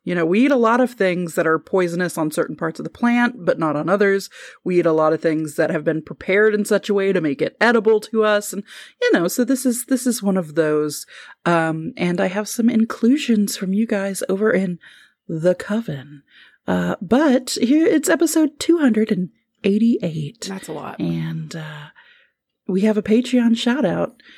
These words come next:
Speaker 1: but I didn't grab it from Patreon.
Speaker 2: So
Speaker 1: So
Speaker 2: you
Speaker 1: you
Speaker 2: gotta
Speaker 1: go
Speaker 2: go,
Speaker 1: ahead and
Speaker 2: you
Speaker 1: you
Speaker 2: gotta go
Speaker 1: vamp.
Speaker 2: get it right
Speaker 1: You,
Speaker 2: now.
Speaker 1: you,
Speaker 2: Uh,
Speaker 1: you vamp real quick.
Speaker 2: This is good because this gives me a couple of extra seconds to try to think of a song to shove this <laughs> name into.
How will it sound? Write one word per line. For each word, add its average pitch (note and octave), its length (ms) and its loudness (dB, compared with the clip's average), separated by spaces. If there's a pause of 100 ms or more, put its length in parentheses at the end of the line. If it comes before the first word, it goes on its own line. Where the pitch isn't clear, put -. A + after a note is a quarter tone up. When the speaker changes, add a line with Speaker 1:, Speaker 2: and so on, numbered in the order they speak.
(240)
Speaker 1:
but F3+ 280 4
I G3 600 -2
didn't F3 540 -2 (160)
grab F3 320 0
it - 400 -4
from G#3 200 -6
Patreon. C#4 580 2
Speaker 2:
So D#4+ 100 -2
Speaker 1:
So - 100 0
Speaker 2:
you A3 60 4
Speaker 1:
you G#3+ 80 2
Speaker 2:
gotta B3 80 -2
Speaker 1:
go E4+ 60 2
Speaker 2:
go, D4+ 40 0
Speaker 1:
ahead C4 200 0
and A3 60 6
Speaker 2:
you C4 120 4
Speaker 1:
you - 0 -
Speaker 2:
gotta F#3+ 140 -2
go G3 60 2
Speaker 1:
vamp. E3+ 440 -4
Speaker 2:
get D#3 180 -4
it E3+ 240 -4
right F#3 160 -2
Speaker 1:
You, A3+ 80 0
Speaker 2:
now. G#3 300 -6 (320)
Speaker 1:
you, A3+ 160 4
Speaker 2:
Uh, B3 300 4
Speaker 1:
you A3 60 2
vamp A#3+ 320 4
real F#3+ 140 6
quick. E3+ 400 2 (100)
Speaker 2:
This D4 280 2
is F#4 180 2
good G3 540 2
because F#3+ 340 0
this A#3+ 220 -2
gives A#3+ 360 0
me G3+ 340 2
a F3 180 -2
couple F#3 400 2
of F3 100 0
extra F3 380 -2
seconds - 720 -4
to E3+ 120 -10
try E3 340 2
to E3 80 -2
think E3+ 340 -4
of D3+ 180 -4
a D#3 40 -4
song D3 640 -2
to - 180 -2
shove D3+ 440 0
this D3 220 -4
<laughs> D#3+ 120 -4
name F#3+ 220 4
into. F#3+ 680 0